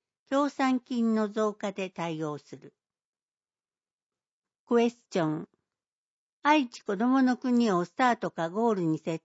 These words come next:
定する考えはないか。アンサー。現在のコースは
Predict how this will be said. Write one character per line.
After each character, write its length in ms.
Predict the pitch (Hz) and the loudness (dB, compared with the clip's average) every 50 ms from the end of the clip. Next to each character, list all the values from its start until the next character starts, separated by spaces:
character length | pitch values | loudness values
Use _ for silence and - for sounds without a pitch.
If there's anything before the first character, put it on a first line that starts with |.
| _ | _
定 140 | - 220 208 | -2 -2 -2
す 160 | 202 - - | -2 -4 -6
る 120 | 196 190 185 | -6 -6 -6
考 360 | - - 196 185 180 180 180 | -4 -4 -2 -2 0 0 0
え 120 | 180 175 165 | 0 -2 -2
は 140 | 147 139 143 | -2 -2 -2
な 160 | 151 160 156 | -2 -2 -4
い 80 | 147 | -6
か。 240 | - _ - - - - _ _ _ _ _ _ _ _ _ _ _ _ _ _ _ _ _ _ _ _ _ _ _ _ _ | -8 _ -16 -18 -18 -18 _ _ _ _ _ _ _ _ _ _ _ _ _ _ _ _ _ _ _ _ _ _ _ _ _
ア 140 | - 247 247 | 2 4 4
ン 80 | 233 202 | 4 4
サ 560 | - - - - 160 147 151 147 156 180 202 | 2 -4 -6 -4 -2 -2 -2 -2 -4 -6 -12
ー。 60 | _ _ _ _ _ _ _ _ _ _ _ _ _ _ - | _ _ _ _ _ _ _ _ _ _ _ _ _ _ -8
現 280 | 220 240 302 320 294 247 | 0 4 6 6 6 6
在 220 | 240 202 190 180 | 4 2 2 2
の 160 | 170 170 170 - | 2 2 0 -2
コ 200 | - - 208 196 | -2 -2 -2 -2
ー 40 | |
ス 160 | 180 - - 165 | -2 -4 -6 -4
は 240 | 147 147 147 151 | -4 -4 -4 -6